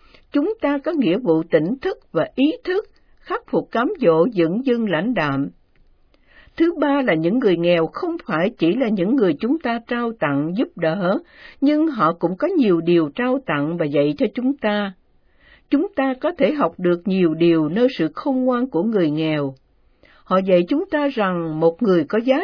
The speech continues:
trị không phải vì những gì họ sở hữu.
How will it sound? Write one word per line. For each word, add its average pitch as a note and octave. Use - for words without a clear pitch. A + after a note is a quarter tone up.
trị E3
không E4
phải D#3+
vì F#3
những E3+
gì F3+
họ D#3
sở D3+
hữu. E3